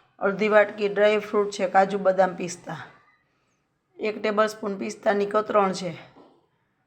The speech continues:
એક વાટકી ઘી છે અને અડધી વાટકી ગુંદ છે. ગુંદને ઘી મૂકીને પહેલાં તળી લેશું ને ખજૂરને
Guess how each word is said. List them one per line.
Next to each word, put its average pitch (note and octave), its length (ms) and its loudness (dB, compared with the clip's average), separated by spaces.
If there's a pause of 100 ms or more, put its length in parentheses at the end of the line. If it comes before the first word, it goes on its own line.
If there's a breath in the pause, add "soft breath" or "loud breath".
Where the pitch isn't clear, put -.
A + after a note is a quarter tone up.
(140)
એક G#3 220 -4
વાટકી G#3+ 420 0
ઘી A3+ 260 0
છે - 200 -4
અને F3+ 160 -4
અડધી G3 320 0
વાટકી G#3 340 2
ગુંદ G#3 360 -2
છે. D#3 240 -8 (260)
ગુંદને A3 380 -2
ઘી G#3 200 -6
મૂકીને A#3+ 400 2
પહેલાં G3 320 2
તળી A3 280 2
લેશું E3+ 380 -2 (680 soft breath)
ને F3 100 -8
ખજૂરને G#3+ 580 0